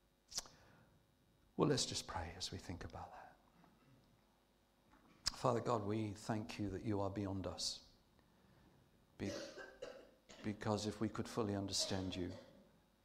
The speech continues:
you wouldn't be God. We remember the words of the psalmist, "Such thoughts are too lofty for me, too much for me, too lofty for me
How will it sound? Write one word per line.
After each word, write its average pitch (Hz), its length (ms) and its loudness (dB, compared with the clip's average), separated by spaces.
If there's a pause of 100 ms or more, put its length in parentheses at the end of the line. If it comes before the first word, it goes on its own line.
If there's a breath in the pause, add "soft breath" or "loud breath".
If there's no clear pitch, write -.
you 101 240 0
wouldn't 92 260 0
be 90 100 -4
God. 85 260 -8 (3750)
We 104 100 0
remember 98 300 6
the 95 100 6
words 95 300 6
of 90 80 4
the 90 80 2
psalmist, 87 640 0 (2250 loud breath)
"Such - 320 -2
thoughts - 340 -2
are 92 100 2
too - 200 -4
lofty 98 380 0
for - 140 -6
me, 85 240 -6 (880)
too - 180 -4
much 92 280 -6
for - 140 -10
me, 87 100 -8 (140)
too - 180 0
lofty 110 520 0
for 95 200 -6
me 98 380 -2